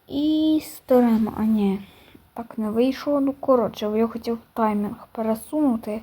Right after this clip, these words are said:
Або с-, типу, спочатку мій стікер. І сюди ставлю самого себе. Дай там я, ось я. І я себе ставлю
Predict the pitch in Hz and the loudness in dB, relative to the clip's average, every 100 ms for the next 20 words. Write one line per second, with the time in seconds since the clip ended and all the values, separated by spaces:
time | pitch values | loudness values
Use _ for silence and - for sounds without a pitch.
0 | - _ _ _ _ _ _ _ _ _ | -12 _ _ _ _ _ _ _ _ _
1 | _ _ - 208 226 226 226 220 - 226 | _ _ -8 -4 0 0 0 -2 -6 -8
2 | 226 - - 247 - 247 233 - 247 233 | -8 -10 -14 -14 -14 -10 -10 -6 -4 -4
3 | 226 - - 294 277 202 160 - _ 269 | -4 -10 -10 -10 -4 -2 -2 -6 _ 0
4 | 302 277 - 226 226 247 247 - 214 220 | 2 2 0 0 6 6 4 -4 2 2
5 | 220 226 233 - 226 220 220 208 202 - | 4 0 -4 -4 0 2 2 2 -2 -2
6 | - 208 208 202 185 190 - _ _ _ | 0 0 4 4 4 0 -8 _ _ _
7 | _ _ _ _ _ _ _ _ _ _ | _ _ _ _ _ _ _ _ _ _
8 | _ _ _ _ _ _ _ - 220 214 | _ _ _ _ _ _ _ -12 -4 -2
9 | 196 - - 220 220 254 277 294 294 294 | -2 -6 -10 -6 -4 0 2 2 4 2
10 | 262 - - _ _ 226 233 220 220 - | 0 -4 -20 _ _ -10 -4 -2 -4 -10
11 | - 208 196 226 - _ _ _ _ _ | -4 -2 0 -2 -10 _ _ _ _ _
12 | - - _ 277 285 277 277 277 277 277 | -20 -20 _ 4 6 8 6 4 2 0
13 | 262 208 214 220 - - 208 208 208 208 | 2 4 2 -2 -12 -2 2 4 2 2
14 | 208 | 0